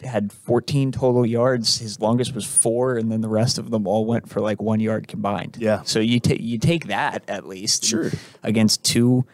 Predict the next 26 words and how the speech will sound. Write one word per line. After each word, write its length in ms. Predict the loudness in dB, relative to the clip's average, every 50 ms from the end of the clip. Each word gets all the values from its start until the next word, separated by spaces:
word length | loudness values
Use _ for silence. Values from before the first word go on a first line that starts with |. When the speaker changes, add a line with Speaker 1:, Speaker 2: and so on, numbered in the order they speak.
| _ _ _ _ _ _ _ _ _ _ _ -6
Speaker 1:
very, 520 | -4 -4 -4 0 0 2 2 4 4 2
very 300 | 2 2 2 2 2 2
good 180 | 2 2 2 4
running 300 | 4 4 4 4 4 4
backs 420 | 4 4 2 2 0 -2 -4 -4
next 300 | -4 -4 -4 -4 -6 -6
week. 320 | -6 -6 -8 -8 -10 -14 -6
It's 100 | -2 0
Speaker 2:
But 100 | 0 0
I 60 | 2
think 160 | 0 0 2
Speaker 1:
going 200 | 2 4 4 4
to 60 | 4
be 140 | 4 2 0
interesting. 440 | 0 -2 -6 -10 -8 -8 -8 -8 -6
Speaker 2:
the 60 | -2
biggest 280 | 2 2 2 2 2 0
takeaway 480 | 0 0 0 0 0 2 2 2 2
is 160 | 0 -2 -4 -6
obviously 520 | -6 -8 -8 -6 -4 -2 -2 -2 -2 -2
you've 340 | -4 -6 -8 -8 -8 -8 -4
gotta 240 | 0 0 0 0 0
get 140 | -4 -4 -6
after 240 | -6 -8 -8 -10 -12
the 80 | -12
quarterback 500 | -12 -12 -12 -12 -10 -10 -14 -14 -16 -16